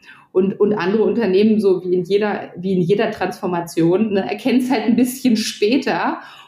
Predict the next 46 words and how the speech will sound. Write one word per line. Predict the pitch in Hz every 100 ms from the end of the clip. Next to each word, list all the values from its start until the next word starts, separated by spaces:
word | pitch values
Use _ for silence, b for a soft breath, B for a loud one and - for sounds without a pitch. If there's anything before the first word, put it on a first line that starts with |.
| B
und | 202 208 -
bewegen | 220 214 254 262
sich | 220 -
dann | 185 180
dementsprechend | 170 165 - 147 170 156
auch | - 160
ein |
bisschen | 143 - 147
später. | - 143 143 147
Ich | 180
glaube, | 180
es | 196
gibt | 208 208 _ b _
viele | 214 208
Parallelen | 214 202 190 190 202
zur | 208 165
Digitalisierung. | 175 170 185 180 165 233 277 160 143
Einige | 143 170 180 165
haben | 170
es | -
früh | 202
erkannt, | 175 160 190 226 247
davon | 190 185 175
sehr | 175
profitiert, | - 185 170 - 208 240 -
andere | 190 196
haben | 202
es | 208
ein | 214
bisschen | 214 220
später | 214 214 247
erkannt, | - - 180 180 - B B B -
ne, | 190
und | 175
dann | 170 165 170
wurde | 185 190
es | -
eher, | 175 170 - _
vielleicht | - 202 190
eher | 175 180
ein | 202
bisschen | 214 185
schwieriger, | - 196 202 170 165
da | 165
noch | 160 165
aufzuholen. | 180 - - 143 143 151 143